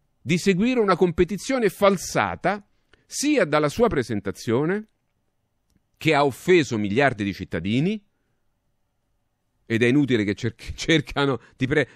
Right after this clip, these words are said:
o-, quindi oltre l'offesa anche la presa per i fondelli. No, non la posso accettare. Non si discute proprio.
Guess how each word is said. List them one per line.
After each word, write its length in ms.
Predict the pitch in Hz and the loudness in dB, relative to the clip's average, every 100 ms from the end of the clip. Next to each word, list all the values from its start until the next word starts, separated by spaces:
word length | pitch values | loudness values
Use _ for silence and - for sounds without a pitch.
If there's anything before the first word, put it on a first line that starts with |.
| _ | _
o-, 200 | 196 151 | -4 -2
quindi 200 | 214 220 | 0 2
oltre 300 | 247 214 202 | 2 2 2
l'offesa 400 | 185 - 247 202 | 2 0 0 0
anche 180 | 190 185 | 0 2
la 100 | 160 | 2
presa 220 | 160 147 | 2 0
per 140 | 139 | 0
i 40 | 131 | -2
fondelli. 480 | 110 98 71 58 - | -2 -4 -4 -8 -12
No, 300 | - 110 - _ _ _ _ | -4 -4 -4 _ _ _ _
non 120 | - 85 | -10 -10
la 60 | |
posso 240 | 80 95 101 | -10 -12 -12
accettare. 640 | - 113 85 78 123 156 _ _ _ _ _ _ _ - - | -10 -6 -4 -2 -4 -6 _ _ _ _ _ _ _ -20 -14
Non 220 | 117 135 | -4 -4
si 140 | 131 147 | -4 -6
discute 420 | 143 - 175 135 | -6 -6 -6 -4
proprio. 500 | 107 80 62 113 160 | -4 -6 -6 -10 -10